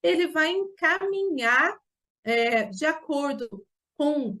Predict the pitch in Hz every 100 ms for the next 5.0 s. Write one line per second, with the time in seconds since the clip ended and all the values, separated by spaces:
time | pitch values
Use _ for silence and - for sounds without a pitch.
0 | - 277 285 330 359 392 - 339 330 320
1 | 311 - - 285 285 269 277 311 349 339
2 | - 339 254 254 247 226 - 262 269 254
3 | - - 240 233 220 - 220 220 247 220
4 | 220 - 220 214 220 214 208 330 339